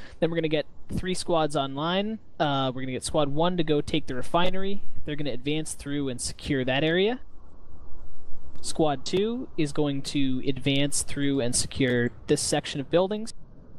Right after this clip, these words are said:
Squad three is gonna, squad three is gonna advance through and secure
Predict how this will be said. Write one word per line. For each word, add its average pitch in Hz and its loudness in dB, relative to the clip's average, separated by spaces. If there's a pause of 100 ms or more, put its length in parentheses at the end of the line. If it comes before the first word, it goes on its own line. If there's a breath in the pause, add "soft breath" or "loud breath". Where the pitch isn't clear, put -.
(460)
Squad 147 -2
three 190 0
is - -8
gonna, 147 -2
squad 151 -2
three 196 -2
is 101 -10
gonna 156 -6
advance 147 -4
through 139 -4
and 127 -8
secure 123 -4